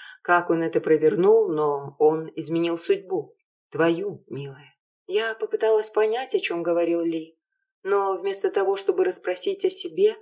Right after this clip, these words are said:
выпалила другое. "Как тебя зовут?" Ли улыбнулся и встал с кровати, затем поклонился и по-шутовски представился.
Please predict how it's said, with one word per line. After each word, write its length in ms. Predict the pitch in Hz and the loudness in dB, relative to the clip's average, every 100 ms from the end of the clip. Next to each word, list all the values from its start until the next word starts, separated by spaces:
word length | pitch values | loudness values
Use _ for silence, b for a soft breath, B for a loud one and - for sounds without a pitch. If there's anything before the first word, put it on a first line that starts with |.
| b b _ _ | b b _ _
выпалила 600 | 381 403 403 415 196 196 | 2 2 6 4 4 0
другое. 640 | - 208 196 190 170 165 - _ _ | 6 6 6 0 0 -4 -18 _ _
"Как 260 | - 240 - | 0 0 0
тебя 260 | 190 185 | 0 2
зовут?" 500 | 185 202 202 185 - _ - | 2 0 -2 -10 -18 _ -4
Ли 260 | 175 170 | 2 2
улыбнулся 760 | 151 156 151 170 180 180 - - B B B | 2 -2 -4 -4 -6 -10 -14 -18 B B B
и 240 | 190 180 175 | -4 -2 -2
встал 340 | - 190 185 | 0 2 2
с 100 | 185 | 0
кровати, 540 | - 180 180 202 202 | 0 2 4 2 0
затем 340 | 170 175 175 170 | -4 -2 -2 -2
поклонился 680 | 165 175 165 185 220 220 185 | -4 -2 -2 2 2 0 -4
и 240 | 190 196 - | -4 -6 -8
по-шутовски 720 | 202 - 196 349 - - - | -4 0 0 -2 -8 -8 -8
представился. 960 | - 170 - - 135 - - - - | -10 -14 -14 -10 -10 -10 -14 -12 -12